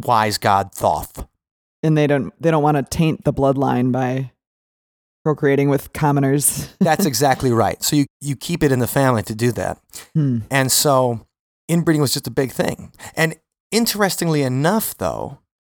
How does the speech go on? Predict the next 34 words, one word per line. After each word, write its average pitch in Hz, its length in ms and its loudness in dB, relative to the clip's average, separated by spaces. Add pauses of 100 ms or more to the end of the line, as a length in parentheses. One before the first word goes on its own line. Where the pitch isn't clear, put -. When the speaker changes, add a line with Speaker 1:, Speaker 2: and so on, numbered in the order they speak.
(140)
Speaker 1:
and 139 100 -2
now 127 120 4
this 156 220 2
is 156 80 0
something 123 440 0
that, 104 240 -2
uh, 98 220 -4 (580)
I've 120 180 0
read 160 120 2
about 131 280 0
before, 127 420 0
but 113 160 -4
today 139 260 2
I 117 80 2
didn't, 113 340 -4
I 123 60 -4
didn't 117 200 -4
realize. 120 420 0
So 131 200 -2 (300)
Egyptian 175 460 -2
boys 147 320 0
and 131 120 0
girls 123 300 0
in 113 60 -2
the 104 100 0
royal 107 240 2
family 110 300 0
were 110 140 2
raised 123 360 0
separately - 380 -2
from 95 160 -8
each 87 160 -6
other. 82 240 -4 (760)
Speaker 2:
Hmm. 226 180 0